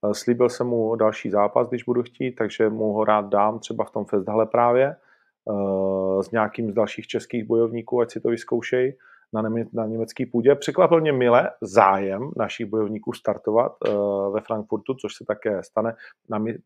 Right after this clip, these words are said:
našich, mám na mysli samozřejmě českých a slovenských borců. Eh, <clears throat> eh,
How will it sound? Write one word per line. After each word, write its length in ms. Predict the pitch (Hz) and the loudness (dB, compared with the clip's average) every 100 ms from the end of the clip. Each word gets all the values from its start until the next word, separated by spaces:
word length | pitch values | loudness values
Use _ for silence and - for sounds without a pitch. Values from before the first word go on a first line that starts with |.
| - | -8
našich, 400 | 98 - 127 113 | -6 -4 -8 -10
mám 160 | 104 104 | -10 -8
na 80 | 104 | -8
mysli 340 | 104 - 107 107 - - _ | -10 -4 -4 -6 -18 -20 _
samozřejmě 500 | - 104 104 107 107 | -10 -8 -6 -6 -6
českých 420 | - 101 110 110 | -10 -10 -6 -6
a 60 | - | -6
slovenských 540 | - 101 101 - 110 | -8 -10 -10 -8 -6
borců. 480 | 113 107 - 143 160 _ _ _ _ _ _ - | -4 -4 -4 -4 -4 _ _ _ _ _ _ -8
Eh, 600 | 101 95 92 92 92 95 - _ - | -6 -6 -8 -8 -8 -10 -12 _ -6
<clears throat> 560 | 160 170 147 113 117 101 _ _ _ _ _ _ _ _ _ _ _ _ _ _ _ _ _ _ - | 2 4 4 2 -4 -6 _ _ _ _ _ _ _ _ _ _ _ _ _ _ _ _ _ _ -16
eh, 640 | 107 101 101 101 95 95 | -12 -10 -12 -12 -12 -14